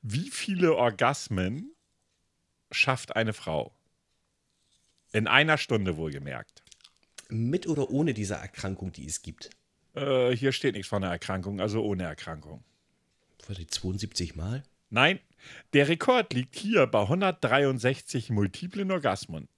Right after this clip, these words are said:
Speaker 1: Nein, nicht im Jahr, sondern nur in einer Stunde. Aufgestellt von einer Frau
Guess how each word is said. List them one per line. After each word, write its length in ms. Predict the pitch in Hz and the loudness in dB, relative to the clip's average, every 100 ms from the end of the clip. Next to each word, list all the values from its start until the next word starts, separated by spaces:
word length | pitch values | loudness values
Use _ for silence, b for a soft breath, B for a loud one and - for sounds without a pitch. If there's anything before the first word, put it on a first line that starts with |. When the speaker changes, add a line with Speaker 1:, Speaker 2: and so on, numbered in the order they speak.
| _ | _
Speaker 1:
Nein, 460 | 101 104 95 107 165 | 0 2 2 0 -4
nicht 300 | 131 110 - | 0 0 0
im 160 | 104 95 | -4 -2
Jahr, 300 | 87 101 147 | 0 0 0
sondern 340 | - 123 131 | 0 0 0
nur 160 | 117 113 | 0 0
in 100 | 104 | -2
einer 220 | 104 120 | -2 -2
Stunde. 480 | - 147 127 82 - | -2 -2 -2 -6 0
Aufgestellt 640 | 139 180 - 220 185 175 | 0 0 -2 -2 -2 -2
von 140 | - 123 | -2 -2
einer 200 | 107 95 | -2 -2
Frau 540 | - 139 117 120 | -2 0 0 -2